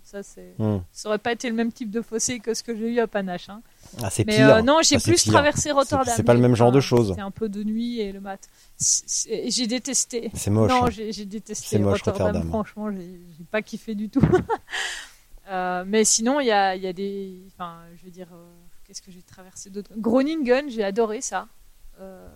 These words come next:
Speaker 1: au nord du pays, là, j'ai... ça, j'ai bien aimé. Euh, Den Helder, c'était, c'était en heure de pointe, donc fatalement, t'as pas la même sensation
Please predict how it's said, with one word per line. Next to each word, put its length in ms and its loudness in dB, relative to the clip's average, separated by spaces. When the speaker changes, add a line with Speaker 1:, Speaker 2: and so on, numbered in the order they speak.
Speaker 1:
au 60 -12
nord 220 -6
du 100 -16
pays, 320 -8
là, 160 -10
j'ai... 300 -16
ça, 160 -18
j'ai 120 -10
bien 220 -12
aimé. 320 -10
Euh, 420 -14
Den 240 2
Helder, 380 6
c'était, 460 4
c'était 540 -2
en 180 6
heure 160 8
de 100 4
pointe, 400 4
donc 160 -4
fatalement, 500 -2
t'as 160 -8
pas 180 -6
la 100 -4
même 220 -12
sensation 600 -10